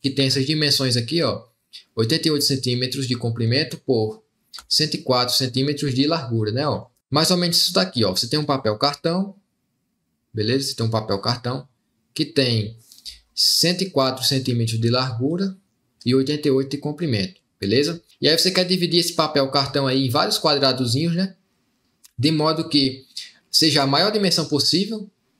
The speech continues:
né? O quadrado seja o maior possível e que não sobre pedaços do papel cartão, né? Que não desperdice esses pedaços do papel cartão. Então, você vai dividir aqui, né, em vários pedaçozinhos aqui, de modo que não sobrem, né, papel cartão.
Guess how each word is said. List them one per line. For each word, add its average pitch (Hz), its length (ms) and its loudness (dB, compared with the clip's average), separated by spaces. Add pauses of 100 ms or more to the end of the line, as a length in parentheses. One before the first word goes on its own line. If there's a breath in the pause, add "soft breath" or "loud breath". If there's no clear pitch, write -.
(120)
né? 127 160 0
O 143 100 0
quadrado 123 360 0
seja 123 220 0
o 123 40 -4
maior 123 220 0
possível 180 480 0
e 139 80 0
que 190 140 2
não 214 140 2
sobre 180 340 0
pedaços 156 580 2
do 175 120 0
papel 160 300 0
cartão, 165 340 0
né? 123 120 -2
Que 120 120 -2
não 143 120 0
desperdice 139 640 2
esses - 100 -2
pedaços 123 420 2
do 135 80 -2
papel 131 300 0
cartão. 113 440 -2 (440 loud breath)
Então, 156 400 0
você 175 120 2
vai 156 220 2 (220)
dividir 131 440 2
aqui, 123 180 -2
né, 147 80 2
em 143 140 0
vários 139 680 0
pedaçozinhos 113 600 0
aqui, 175 340 -2 (600 loud breath)
de 156 120 -2
modo 147 280 0
que 156 120 -2
não 156 140 -2
sobrem, 135 440 -2
né, 139 140 -2
papel 135 380 -2
cartão. 107 440 -4